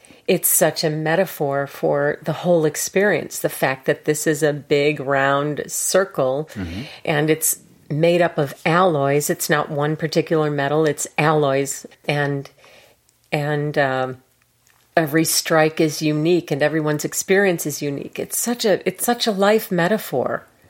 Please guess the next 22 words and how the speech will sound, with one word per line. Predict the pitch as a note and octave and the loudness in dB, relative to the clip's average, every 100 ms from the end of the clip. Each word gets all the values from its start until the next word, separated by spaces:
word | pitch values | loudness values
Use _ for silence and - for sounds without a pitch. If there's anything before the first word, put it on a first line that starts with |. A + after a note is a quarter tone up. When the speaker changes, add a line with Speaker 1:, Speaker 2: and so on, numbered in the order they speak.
| - | -20
Speaker 2:
Mm-hmm. | F#2 E2+ - _ - | -20 -20 -20 _ -6
Speaker 1:
It | F3 | -4
just, | G#3 - - - | 0 0 -2 -2
it's, | F#3 - - - - | -4 -2 -2 -2 -2
it's | F3+ - | 0 2
everything. | F3+ F#3 A3 F3+ - B2 - - G#2 | 2 2 0 -2 -4 -6 -6 -12 -14
Speaker 2:
Mm-hmm. | D#2+ F#2+ - _ - - - B2 | -16 -16 -20 _ -10 -10 -4 2
Are | |
there | B2 B2 | 4 2
people | - D3 D#3 - | 0 -2 0 0
actually | A#2+ - C3+ | -2 -2 -2
you | A#2+ | 0
know | G#2 A2 | 0 -2
that | A2 F2+ | -4 -4
make | F#2 E2+ F#2+ - | -4 -4 -4 -6
them? | - C3+ F3+ D#3 _ _ _ - - - - _ _ - | -8 -8 -8 -12 _ _ _ -20 -20 -20 -20 _ _ -2
Speaker 1:
Oh, | D#3+ B3+ | 2 2
yeah. | D#3+ E3 G3 B2+ C#3 _ _ _ | 4 2 2 -2 -8 _ _ _
Oh, | D#3 G#3 | -2 0
Speaker 2:
Yeah. | F3 F3+ E3+ C3+ | 2 0 0 -4
Speaker 1:
yeah. | - | -4
So | - - A#3 A3 G#3+ | -2 0 4 4 2